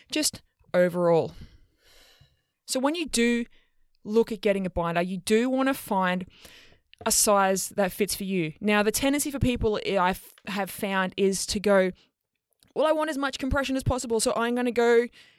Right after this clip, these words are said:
as tight as I possibly can." No, friend, don't do that. <laughs> A lot of the places where you can get your binders from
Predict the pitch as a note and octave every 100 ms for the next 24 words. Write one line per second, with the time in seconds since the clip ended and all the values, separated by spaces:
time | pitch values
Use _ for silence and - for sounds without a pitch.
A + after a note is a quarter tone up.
0 | _ - A3 G#3+ - B3+ B3+ B3 A#3+ A#3+
1 | A3+ A#3 A3+ G#3+ F#3+ E3+ - - _ -
2 | - _ _ A#3+ B3 B3 G#3 F3 - _
3 | _ _ - B3 A#3+ B3 A#3 F3 - -
4 | - D#4+ D#4+ F#4 E4 E4 D#4 D4+ C4 -
5 | - - - C#4+ D4 D4 D4 C4+ C#4+ C#4
6 | _ - _ C#4+ C4 B3+ B3+ B3 B3+ A#3+
7 | B3+ A#3 A3+ B3+ A3+ A#3 A3 A3+ A3 -
8 | A#3 G#3+ A3